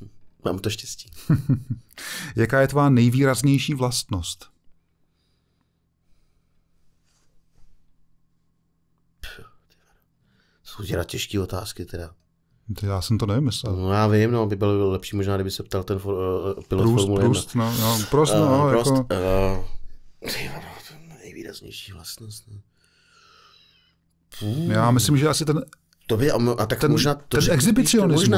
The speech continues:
Speaker 2: ne?
Speaker 1: exhibicionismus,
Speaker 2: Možná.
Speaker 1: možná, jo,
Speaker 2: Ne?
Speaker 1: jo,
Speaker 2: A ta
Speaker 1: jo.
Speaker 2: touha potom dělat
Speaker 1: Ale já se
Speaker 2: srandu,
Speaker 1: teda, ale
Speaker 2: jako.
Speaker 1: doufám, doufám, že to není sebestřednost. Já totiž sebestředný
Speaker 2: Ne, ne, ne.
Speaker 1: lidi jako nemám rád.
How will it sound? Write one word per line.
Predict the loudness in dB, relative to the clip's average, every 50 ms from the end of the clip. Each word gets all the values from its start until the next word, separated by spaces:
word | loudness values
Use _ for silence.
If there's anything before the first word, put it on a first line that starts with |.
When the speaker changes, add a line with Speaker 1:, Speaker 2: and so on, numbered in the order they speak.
| 4
Speaker 2:
ne? | 4 2
Speaker 1:
exhibicionismus, | 2 2 2 2 2 2 2 2 2 4 2 2
Speaker 2:
Možná. | 2 0 -2 0
Speaker 1:
možná, | 0 0 0 0 -4 -8 -8 -8
jo, | -6 -6 -8 -8 -8 -6
Speaker 2:
Ne? | -4 -2 -2
Speaker 1:
jo, | -2 -2 -4 -6 -10
Speaker 2:
A | -8 -6
ta | -6 -4
Speaker 1:
jo. | 0
Speaker 2:
touha | 2 4 4 4 4
potom | 2 2 2 2 2 2
dělat | 4 2 2 2 2
Speaker 1:
Ale | 2 2 4
já | 4 2
se | 2 2
Speaker 2:
srandu, | 2 4 4 4
Speaker 1:
teda, | 4 4 4
ale | 4 4 2
Speaker 2:
jako. | 2 0 -2
Speaker 1:
doufám, | -2 0 2 2 2 2 0 0 -2 -2 -2 -2 -4 -4 -2
doufám, | 0 2 2 0 -2 -6 -8 -6 -4 -4 -2
že | -4 -2
to | 0 0 0
není | 0 0 -2 0
sebestřednost. | 0 -2 0 -2 0 2 4 4 4 4 0 -4 -6 -6
Já | -6
totiž | -6 -6 -6 -6 -4
sebestředný | -2 2 2 4 4 4 4 4
Speaker 2:
Ne, | 4
ne, | 4
ne. | 4 4
Speaker 1:
lidi | 4 2
jako | 2 2 2
nemám | 2 2 0 0 0 -2 -2 -2
rád. | -2 -2 -4 -6 -10